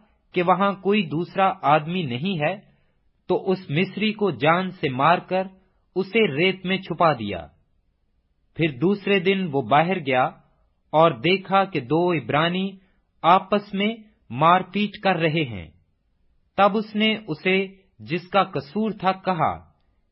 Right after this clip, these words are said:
کہ، "تو اپنے ساتھی کو کیوں مارتا ہے؟" اس نے کہا، "تجھے کس نے ہم پر حاکم یا منصف مقرر کیا؟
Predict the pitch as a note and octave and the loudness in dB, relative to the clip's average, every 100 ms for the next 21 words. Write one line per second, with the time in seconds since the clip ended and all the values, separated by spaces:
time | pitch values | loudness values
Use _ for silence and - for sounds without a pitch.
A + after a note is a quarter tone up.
0 | _ _ F#3+ F#3 A3 A3+ G#3 - D#3+ E3+ | _ _ -4 -2 -4 -4 -4 0 0 0
1 | D#3 C#3 - F#3 F#3 G#3 G3+ G#3+ A3 A3 | -4 -2 0 0 0 -4 -2 -2 -2 -2
2 | G3+ C3+ A2+ - G#2 G2 D2 - _ _ | 0 0 0 -4 -6 -8 -14 -18 _ _
3 | _ _ _ _ _ _ D3 - F#3+ G3+ | _ _ _ _ _ _ -8 -4 -2 0
4 | F3 D#3+ F#3+ F#3+ _ _ _ G3+ D#3+ A3+ | 0 2 0 -4 _ _ _ -6 -2 -2
5 | A3+ - A3 G#3+ G#3+ G#3+ D#3+ D#3+ D#3+ F3 | -2 -4 -8 -4 -2 0 0 -2 -2 -2
6 | C3+ C#3 - F#3+ F#3+ - _ _ _ E3+ | 0 0 0 -4 -6 -10 _ _ _ 0
7 | A3 E3+ D#3+ D3+ G#3 G3+ F#3 F#3+ A3 F#3 | 0 2 -2 -2 -4 -2 -4 0 0 0
8 | - A#2+ G2 E2+ | -4 -6 -6 -8